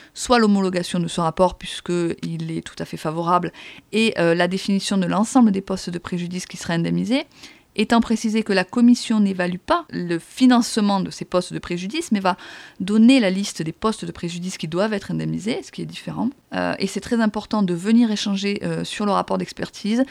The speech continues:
et sur les demandes précises de chaque victime. Parce que si l'indemnisation doit se faire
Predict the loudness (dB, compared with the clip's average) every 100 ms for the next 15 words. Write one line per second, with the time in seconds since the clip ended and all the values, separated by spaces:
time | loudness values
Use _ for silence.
0 | -6 -10 0 0 0 -2 0 0 2 4
1 | 6 6 4 0 -12 -16 -4 2 2 0
2 | 0 0 0 -4 -2 0 0 0 0 0
3 | -2 -6 -4 -2 -2 -4 -6 -6 -4 -4
4 | -4 -2 0 2 0 -4 -2 -2 -2 -6
5 | -2 -2